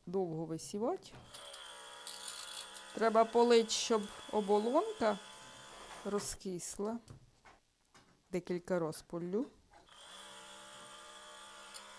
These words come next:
Накриваю плівкою, ставлю в тепле місце, приблизно двадцять п'ять градусів, щоб було. Тоді вони дружньо сходять.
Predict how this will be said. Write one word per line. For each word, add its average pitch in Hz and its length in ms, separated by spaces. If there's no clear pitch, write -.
Накриваю 311 580
плівкою, 247 800
ставлю 302 440
в 294 60
тепле 294 520
місце, 233 560
приблизно 220 600
двадцять 214 520
п'ять 277 360
градусів, 233 720
щоб 220 280
було. 214 520
Тоді 240 260
вони 220 300
дружньо 254 640
сходять. 160 720